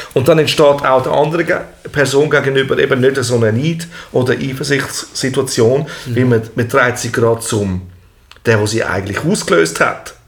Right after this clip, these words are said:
Speaker 1: Es hat ja
Speaker 2: Ja.
Speaker 1: einen, der das ausgelöst hat.
Speaker 2: Ja.
Speaker 1: Oder jetzt in so einer Arbeitssituation. Und dann müssen wir dem sagen, hey, ich empfinde das nicht als richtig. Ich habe so und so viel geschafft, nichts gegen die Person und die Person, aber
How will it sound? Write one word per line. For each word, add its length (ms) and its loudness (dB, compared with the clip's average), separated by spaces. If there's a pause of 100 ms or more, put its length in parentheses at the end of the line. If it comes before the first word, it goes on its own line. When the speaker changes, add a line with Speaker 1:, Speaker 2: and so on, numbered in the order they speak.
(680)
Speaker 1:
Es 100 -6
hat 140 -2
ja 80 2
Speaker 2:
Ja. 60 0
Speaker 1:
einen, 120 2
der 100 0
das 160 -4
ausgelöst 540 0
hat. 300 -8 (1160)
Speaker 2:
Ja. 300 -6
Speaker 1:
Oder 200 4
jetzt 140 0
in 100 -2
so 100 4
einer 180 4
Arbeitssituation. 840 -2 (600)
Und 140 0
dann 80 4
müssen 160 0
wir 60 -4
dem 440 2
sagen, 300 0
hey, 160 0
ich 200 -6
empfinde 360 -2
das 120 -10
nicht 140 -2
als 160 0
richtig. 320 -6
Ich 60 -2
habe 80 -4
so 120 0
und 80 -2
so 120 -2
viel 100 -4
geschafft, 360 -2
nichts 220 -4
gegen 200 0 (640)
die 100 0
Person 380 2
und 120 -4
die 120 2
Person, 340 -2
aber 380 0